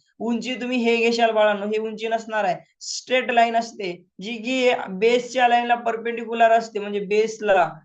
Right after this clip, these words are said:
ज्या पायाला जी आहे ती परपेंडिक्युलर, म्हणजे त्याला आपण लंब म्हणतो, लंब, लंब असेल तर त्या,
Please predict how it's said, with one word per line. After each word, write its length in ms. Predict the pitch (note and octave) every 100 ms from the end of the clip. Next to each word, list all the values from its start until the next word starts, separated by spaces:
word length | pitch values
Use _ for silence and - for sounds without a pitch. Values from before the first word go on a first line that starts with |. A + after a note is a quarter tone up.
| _ G3
ज्या 120 | G3+
पायाला 500 | G3 G#3 G#3+ A3+ A#3
जी 140 | A#3+
आहे 180 | A#3+ A#3+
ती 180 | A#3 G#3+
परपेंडिक्युलर, 720 | A3+ G#3+ A3+ A#3 A3 A3 G#3+
म्हणजे 220 | G#3+ G#3+
त्याला 180 | G#3+ G#3+
आपण 180 | G3+ G#3
लंब 340 | G#3 G#3 G#3+
म्हणतो, 360 | G#3+ G3 F3+ F3+
लंब, 340 | G3 F#3+ E3+ D#3 D3+ _ _ _ _ _ -
लंब 360 | F#3+ G#3 G#3+ A3
असेल 480 | A3 A3 G3 F3+
तर 120 | G3 G3+
त्या, 480 | G#3+ G#3 A3 A#3